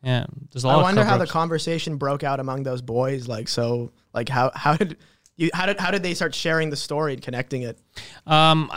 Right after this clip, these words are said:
Speaker 1: a lot of the thing was that people wouldn't talk about it. Just kids would be different. They kinda knew,
Speaker 2: Yeah, 'cause
Speaker 1: "Oh, when
Speaker 2: guys
Speaker 1: he,
Speaker 2: are different than girls,
Speaker 1: when he
Speaker 2: right?
Speaker 1: calls you into that room, or you know what's gonna happen," some shit like that. I don't remember. It, but if, basically,
Speaker 2: fucking scary.
Speaker 1: long story short, fucked up lives of all kinds of kids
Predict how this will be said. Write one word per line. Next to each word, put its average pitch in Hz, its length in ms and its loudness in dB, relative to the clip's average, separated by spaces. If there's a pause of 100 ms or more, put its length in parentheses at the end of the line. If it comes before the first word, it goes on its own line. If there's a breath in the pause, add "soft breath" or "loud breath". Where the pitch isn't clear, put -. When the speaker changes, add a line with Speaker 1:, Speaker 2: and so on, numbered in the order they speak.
(100)
Speaker 1:
a 160 100 4
lot 160 300 8
of 190 80 8
the 160 80 4
thing 185 260 6
was 170 220 8
that 139 160 4
people 165 260 6
wouldn't 143 240 8
talk 147 220 4
about 160 240 4
it. 156 160 2
Just - 200 0
kids 147 200 4
would 143 100 6
be 135 60 4
different. 147 440 6
They 127 60 6
kinda 139 320 6
knew, 139 200 8
Speaker 2:
Yeah, 143 80 8
'cause 139 100 8
Speaker 1:
"Oh, - 40 10
when 139 80 8
Speaker 2:
guys 135 200 8
Speaker 1:
he, 165 60 -2
Speaker 2:
are - 20 2
different 151 340 -4
than 131 100 -8
girls, 139 200 -2
Speaker 1:
when 151 100 8
he 151 80 10
Speaker 2:
right? 143 80 2
Speaker 1:
calls 147 320 6
you 139 140 6
into 139 220 4
that 131 200 6
room, 139 380 6
or 131 180 6
you 127 180 4
know 135 180 8
what's 131 120 4
gonna 127 140 2
happen," 127 160 2
some 170 160 4
shit - 160 4
like 139 80 6
that. 147 140 6
I - 20 2
don't 147 140 4
remember. 143 320 -2
It, 147 120 -12
but 156 120 2
if, - 180 -6 (100)
basically, 240 440 6
Speaker 2:
fucking 139 120 -2
scary. 139 400 -2
Speaker 1:
long 175 220 8
story 202 160 4
short, 196 260 2
fucked - 340 0
up 151 160 4
lives 143 440 4
of 127 320 -2
all 143 180 4
kinds 139 240 4
of 123 60 -6
kids 123 240 -4